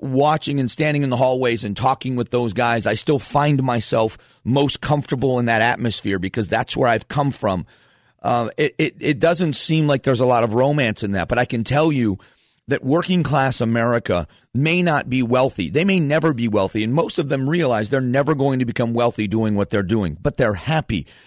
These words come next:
They're happy because they're productive. And I think that's where, politically speaking, where the finally, you know, where this political pendulum swings back and forth. I think part of the reason the pendulum has swung in the direction it has is that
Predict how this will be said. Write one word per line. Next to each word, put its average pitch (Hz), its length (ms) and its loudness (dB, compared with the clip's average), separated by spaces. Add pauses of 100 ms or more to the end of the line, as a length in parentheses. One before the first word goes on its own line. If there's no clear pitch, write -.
They're 127 160 2
happy 147 360 0
because 117 320 0
they're 98 140 0
productive. 98 760 -4 (460)
And 131 180 -2 (240)
I 139 120 -2
think 220 420 -2
that's 160 320 0
where, 117 460 0 (520)
politically 160 540 0
speaking, 73 560 -8 (380)
where 143 260 2
the 131 160 -2
finally, 185 400 0
you 147 80 0
know, 143 80 2
where 135 100 2
this 127 140 0
political 143 440 -2
pendulum 117 460 0
swings 117 440 -2
back 113 300 -2
and 104 140 -2
forth. 101 380 -2 (280)
I 127 120 0
think 135 200 0
part 190 220 2
of 175 80 -2
the 143 100 0
reason 123 340 -2
the 113 80 0
pendulum 123 420 -2
has 110 120 0
swung 135 360 -2
in 123 80 -2
the 117 80 -2
direction 113 380 -2
it 98 100 -2
has 139 400 0 (340)
is 131 120 -2
that 147 200 -2